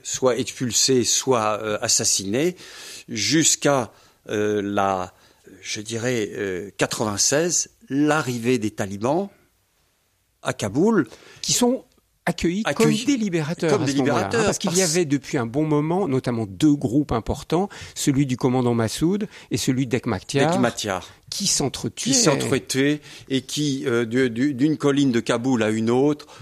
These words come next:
Speaker 1: se bombardaient à longueur de temps et la population n'en pouvait plus de cette guerre. Et l'arrivée des talibans en quatre-vingt-seize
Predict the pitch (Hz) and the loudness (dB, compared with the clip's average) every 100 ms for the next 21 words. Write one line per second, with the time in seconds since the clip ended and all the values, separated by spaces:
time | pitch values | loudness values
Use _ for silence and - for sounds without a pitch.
0 | 120 - 127 120 135 123 110 117 117 113 | -8 -4 -2 0 0 0 -2 0 0 0
1 | 117 147 139 113 98 101 - 123 147 131 | 2 2 4 2 0 -6 -4 -2 -2 -2
2 | 113 - 123 120 113 - - 139 - 131 | -2 -2 -4 -2 0 0 0 -2 -4 -2
3 | 123 107 - _ _ 196 165 113 107 - | -2 -2 -8 _ _ 0 2 2 0 -2
4 | - 120 101 - 98 - 139 160 - - | -6 -6 -4 -8 -8 -4 -2 -2 -4 -14
5 | - - 120 143 156 139 117 117 104 - | -18 -8 -2 0 0 0 0 0 0 -6
6 | _ - 123 139 123 117 110 101 - - | _ -4 -2 0 0 0 0 -2 -6 -18
7 | - 131 139 123 117 104 92 - 160 185 | -10 -6 -4 -6 -6 -6 -2 0 2 2
8 | 170 | 0